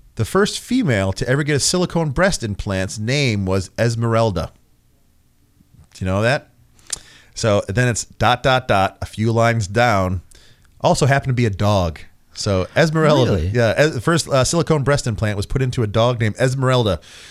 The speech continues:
Speaker 1: and he means the canine type. He, parentheses, by the way, the canine type, not an, an attractive woman, I guess.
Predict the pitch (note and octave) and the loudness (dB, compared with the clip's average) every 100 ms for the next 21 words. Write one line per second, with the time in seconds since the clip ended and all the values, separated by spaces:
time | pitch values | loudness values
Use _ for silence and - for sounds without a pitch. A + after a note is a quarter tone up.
0 | - - C#3 D3 C3 C3 D#3 C3 G#2 F#2+ | -6 0 2 2 2 2 2 4 2 2
1 | - F2 - G#2 - C#3+ D3 A#2+ G#2 G#2 | 0 0 0 -2 2 2 2 0 2 2
2 | G2+ G2 F#2 A#2 - A#2+ G2+ F2+ F2+ - | 2 2 0 -2 0 2 2 -2 -2 -4
3 | D2+ - G2 G2 F#2+ D#2+ - - - A2+ | -4 -2 0 0 0 -4 -16 -18 -4 -2
4 | A#2 A2 G2+ A2 G#2+ E2 D2+ D2+ | 0 0 0 2 2 0 -2 -4